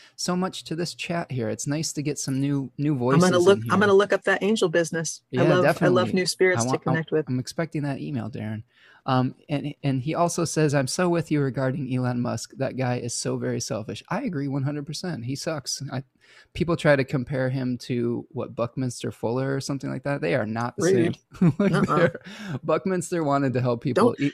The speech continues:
Speaker 2: don't bring
Speaker 1: Elon,
Speaker 2: Bu-, don't do Bucky dirty like that.
Speaker 1: Elon is not the same. Or, or Nikolai Tesla or something. No, not even close. N-, I'm sorry, not even close. Maybe some of them have tried to have some innovative ideas, but, uh, yeah, intention matters. And a guy like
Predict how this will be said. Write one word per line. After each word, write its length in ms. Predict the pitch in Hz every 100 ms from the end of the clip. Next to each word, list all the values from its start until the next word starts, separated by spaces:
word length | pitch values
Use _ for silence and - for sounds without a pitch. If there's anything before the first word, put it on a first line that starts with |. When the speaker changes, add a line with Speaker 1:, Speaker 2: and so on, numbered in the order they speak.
| -
Speaker 2:
don't 180 | 277 285
bring 160 | 277 285
Speaker 1:
Elon, 100 | 254
Speaker 2:
Bu-, 180 | 202 -
don't 220 | 254 294
do 100 | 269
Bucky 320 | 196 196 202
dirty 300 | 185 190 190
like 220 | 185 180
that. 260 | 190 196 220
Speaker 1:
Elon 400 | 139 147 135 131
is 140 | 123
not 200 | 123 120
the 60 | 127
same. 320 | - 117 107
Or, 200 | 135 147
or 200 | 170 156
Nikolai 460 | 143 151 151 135 127
Tesla 480 | - 139 - 139 135
or 40 |
something. 360 | 131 147 147 156
No, 140 | 165
not 560 | - - - 139 139 131
even 160 | 120 117
close. 460 | 117 - - - _ 156
N-, 100 | 131 139
I'm 80 |
sorry, 340 | - 123 113 117
not 160 | 120 120
even 140 | 113
close. 380 | - - - - _ _ _ _
Maybe 380 | 143 180 175 170
some 240 | - 160
of 120 | 147
them 260 | 135 131 123 -
have 180 | 123 113
tried 320 | - 123 127
to 80 | 123
have 180 | 120
some 160 | - 117
innovative 420 | 120 113 113 110
ideas, 440 | 107 107 110 110 -
but, 280 | 120 - - _ _ _ _
uh, 300 | 107 104 117 - _ _
yeah, 240 | 135 113 107
intention 680 | 131 135 - 180 165 156 131
matters. 560 | 120 127 139 139 - -
And 100 | 127
a 20 |
guy 200 | 120 139
like 200 | 143 117